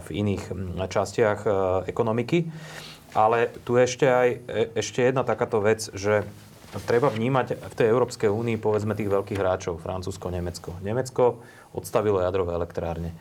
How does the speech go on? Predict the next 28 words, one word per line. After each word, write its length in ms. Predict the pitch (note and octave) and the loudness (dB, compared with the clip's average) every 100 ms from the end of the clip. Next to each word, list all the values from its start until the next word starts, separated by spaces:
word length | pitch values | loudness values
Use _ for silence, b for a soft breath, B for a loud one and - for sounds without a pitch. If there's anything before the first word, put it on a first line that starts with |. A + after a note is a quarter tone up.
| B B B | B B B
Je 120 | A2 B2+ | 2 2
úplne 280 | C3 A2 | 2 2
jasné, 280 | G2+ G#2 G#2+ | 2 0 -4
že 160 | F#2 F2+ | -4 0
tie 160 | F#2+ | 2
jadrové 400 | F#2+ G2+ G2+ F2 | 2 2 2 2
elektrárne 480 | F#2 F#2 F#2 F2+ F2+ | -2 -2 -2 -2 -2
bude 160 | E2+ F2+ | -4 -2
nahradzať 480 | F2+ F2+ F#2+ E2+ - | -2 -2 -4 -6 -6
plynom 400 | F2+ F2+ E2+ E2 | -4 -2 -4 -4
momentálne. 640 | F#2+ F2+ F2 F2 E2+ E2 E2+ B B B | -4 -2 -4 -4 -4 -4 -6 B B B
Zároveň 480 | G#2+ A#2+ A#2 A2 G#2 G#2 - - - - - - | 2 4 2 0 -4 -10 -18 -20 -20 -20 -20 -14
vo 240 | - B2 B2 | -2 4 6
veľkom 320 | B2 A2 G#2 | 6 2 2
rozvíja 360 | G#2 G#2+ G#2+ F#2 | 2 4 2 4
vodík, 280 | F#2+ F#2+ | 2 0
lebo 240 | F2+ F#2 F2 | 0 0 0
pozerajú 320 | G2 G2 F2+ | 0 2 0
dopredu, 480 | F2+ F2+ G#2+ F#2 F#2 F#2+ B B | -2 0 -2 0 -6 -10 B B
že 160 | - D3 | 0 2
ten 160 | C#3+ | 2
zemný 320 | G#2+ A2+ A2+ | 4 2 2
plyn 360 | G#2+ G2+ G#2 G#2 | 0 2 2 2
o 120 | E2+ | -2
nejakých, 640 | G2 G2 F#2+ G2+ F2+ - G2 | -2 -2 -2 -4 -4 -4 -2
ja 80 | |
neviem, 320 | F#2 F#2+ F#2+ F2+ | -2 -2 -2 -2
možno 320 | F2+ F#2+ | -4 -4